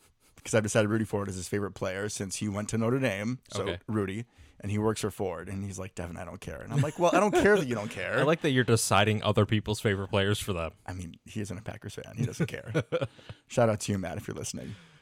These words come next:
Speaker 1: But it was just a perfect time for this game to fall apart.
Speaker 2: Hundred percent.
Speaker 1: And Rudy Ford sitting at safety, reading Dak Prescott. This was the first of his two interceptions, and both of them,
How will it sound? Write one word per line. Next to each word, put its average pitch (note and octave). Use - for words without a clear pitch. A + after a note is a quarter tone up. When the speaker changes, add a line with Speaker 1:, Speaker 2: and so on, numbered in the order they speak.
Speaker 1:
But A#2+
it C#3+
was D3
just C3+
a G#2+
perfect -
time F2+
for -
this G#2+
game G#2+
to F#2
fall F#2+
apart. -
Speaker 2:
Hundred F#2
percent. -
Speaker 1:
And G#2+
Rudy C3
Ford A2
sitting B2+
at A#2+
safety, G#2
reading B2+
Dak A#2+
Prescott. G#2
This A2+
was B2
the A2+
first D3
of B2
his A2+
two -
interceptions, G#2+
and A#2+
both F3+
of A#2
them, F#2+